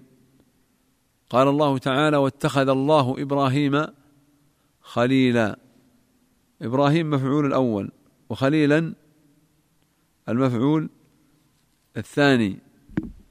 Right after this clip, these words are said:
طيب، وجعلت أيضًا من أخوات ظن تنصب مفعولين، أصلهما المبتدأ والخبر.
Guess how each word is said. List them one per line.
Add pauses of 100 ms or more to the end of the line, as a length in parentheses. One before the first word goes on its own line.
(1000)
طيب، (1000)
وجعلت (480)
أيضًا
من
أخوات
ظن
تنصب (720)
مفعولين، (1160)
أصلهما
المبتدأ
والخبر.